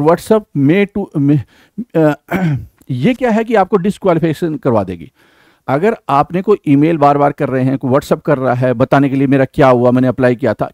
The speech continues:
कृपया करके इस तरह की आदतें न डालें, क्योंकि ऑर्गेनाइजेशन के पास इतना टाइम नहीं होता कि हर ए-, ईमेल का वो जवाब देता घूमे या हर WhatsApp का वो जवाब देता घूमे।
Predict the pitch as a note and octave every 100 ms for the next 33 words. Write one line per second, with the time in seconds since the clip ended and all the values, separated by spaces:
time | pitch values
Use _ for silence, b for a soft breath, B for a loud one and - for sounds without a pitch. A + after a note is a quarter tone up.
0 | - F#3 G#3+ F#3+ G3 F#3 F#3 - - F3+
1 | F#3 - C3 C3+ E3 A#2 C3 D#3+ D#3+ E3
2 | G#3 - b b F3+ G3 D#3 C#3+ E3+ E3
3 | E3 E3 G3+ G3 G3+ D3+ F3 - - _
4 | - F3+ E3+ D3+ D#3 C#3+ C#3 F#3+ E3+ E3+
5 | F3+ - D#3 D3+ - _ - D3 - C3+
6 | C#3+ C#3+ D#3+ D3 C3+ A2+ B2 C3+ D3 C#3+
7 | D3+ C#3 D3+ F3 C#3 C#3+ C3 C3 B2 -
8 | B2+ - C#3+ - b b - A#2+ B2 C3
9 | C3+ D3+ F#3+ C#3+ D#3